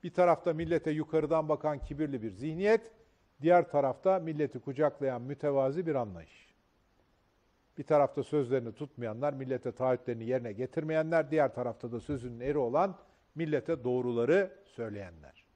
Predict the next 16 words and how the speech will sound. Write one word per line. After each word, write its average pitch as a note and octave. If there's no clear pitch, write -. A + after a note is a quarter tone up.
Bizim D#3
çağrımız D3
milletimize. G#2+
Ülkemizde D#3+
hak, D3+
hukuk, C#3
adalet C3
olsun G#2+
diyorsanız B2+
bize G#2+
katılın. -
"Sofralarımızda C#3
Halil C#3
İbrahim B2
bereketi G#2+
olsun" G#2+